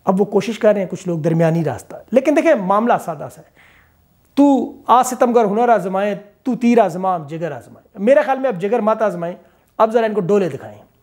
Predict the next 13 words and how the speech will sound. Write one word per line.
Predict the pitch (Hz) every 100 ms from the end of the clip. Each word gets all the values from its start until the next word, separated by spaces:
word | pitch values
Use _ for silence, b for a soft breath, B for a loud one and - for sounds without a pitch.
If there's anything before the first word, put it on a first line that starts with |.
| b b b -
क्योंकि | 311 320
ये | 339
दिन | 262 320 339
ब | 190 202
दिन | 208 415
इनकी | 381 381
अजीबो | 320 254 277 294
गरीब | 247 247 202
हरकतें | 170 185 165
हैं, | 139 - 180
नफरत | 214 359 370 370 370
अंगेज | 285 233 214 180
हरकतें, | 175 160